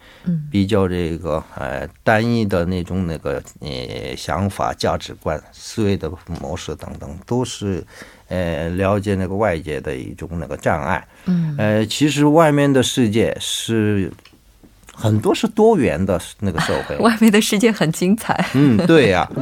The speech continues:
Speaker 1: <laughs>
Speaker 2: 呃，那么要知道，呃，我们跟那个对方是不同的。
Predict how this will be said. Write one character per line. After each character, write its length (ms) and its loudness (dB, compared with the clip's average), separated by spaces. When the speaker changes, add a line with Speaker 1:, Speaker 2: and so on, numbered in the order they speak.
Speaker 1:
<laughs> 300 -18
Speaker 2:
呃， 300 6
那 120 4
么 200 6
要 440 4
知 240 2
道， 260 4
呃， 240 6
我 340 6
们 340 4
跟 460 4
那 140 -2
个 160 2
对 260 4
方 200 -2
是 80 -6
不 180 -2
同 300 -6
的。 160 -2